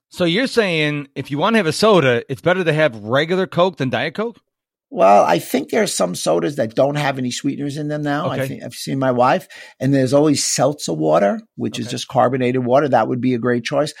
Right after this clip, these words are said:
Speaker 2: So I would want to avoid, again, the ingredient list. As long as
Speaker 1: Okay.
Speaker 2: it's limited, it's kinda like you said, the only thing in your peanut butter is peanut butter and oil.
Speaker 1: Okay.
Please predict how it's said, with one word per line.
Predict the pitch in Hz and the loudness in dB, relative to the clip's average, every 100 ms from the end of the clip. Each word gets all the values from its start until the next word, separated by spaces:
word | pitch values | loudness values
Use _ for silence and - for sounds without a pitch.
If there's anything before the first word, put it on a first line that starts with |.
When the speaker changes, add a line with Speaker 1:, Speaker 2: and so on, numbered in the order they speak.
| - | -18
Speaker 2:
So | - 175 | 0 4
I | 170 | 4
would | 165 151 | 4 0
want | 131 131 202 233 | -2 -4 -2 2
to | 208 | 0
avoid, | 139 151 143 | 0 0 0
again, | 127 156 135 131 | 0 0 0 0
the | 123 | -2
ingredient | 120 117 117 143 139 123 101 - | -2 -4 -2 0 0 -2 -6 -10
list. | 104 95 - - | -8 -8 -10 -16
As | 117 | -10
long | 147 214 269 | -2 -2 0
as | 214 | -2
Speaker 1:
Okay. | 185 | -4
Speaker 2:
it's | - - - | -6 -14 -4
limited, | 131 160 202 214 | 0 4 4 4
it's | - - | 0 -4
kinda | 294 330 | -2 2
like | 285 - | 0 2
you | 220 | -2
said, | - 226 180 | 2 2 2
the | - - | 0 -4
only | 180 214 | 0 0
thing | 220 214 208 | 0 0 0
in | 196 190 | 0 0
your | 190 | -2
peanut | 185 208 196 196 | -2 -2 -2 2
butter | 202 214 147 | 2 4 0
is | 110 | -2
peanut | - 170 170 | -6 -8 -2
butter | 170 185 139 | 0 2 0
and | 127 | -2
oil. | 82 - _ _ _ _ | -4 -8 _ _ _ _
Speaker 1:
Okay. | 95 _ 87 | _ _ -20